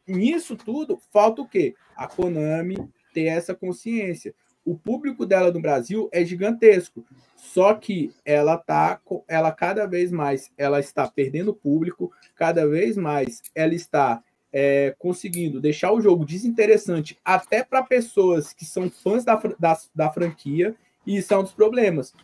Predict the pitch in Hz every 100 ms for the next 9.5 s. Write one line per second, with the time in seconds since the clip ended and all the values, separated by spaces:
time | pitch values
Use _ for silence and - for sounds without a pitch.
0 | _ _ 185 185 196 190 226 247 226 233
1 | 233 220 226 202 190 190 196 196 202 240
2 | 233 180 - 180 - - 175 - 220 254
3 | 254 240 240 254 240 226 190 165 123 -
4 | _ _ 180 214 - - 240 285 - 254
5 | 262 254 202 190 170 - 135 180 - 196
6 | - 226 196 185 170 185 180 175 185 240
7 | 233 220 196 202 190 190 180 - 160 151
8 | 151 170 185 185 175 160 - 147 135 123
9 | 117 156 226 226 117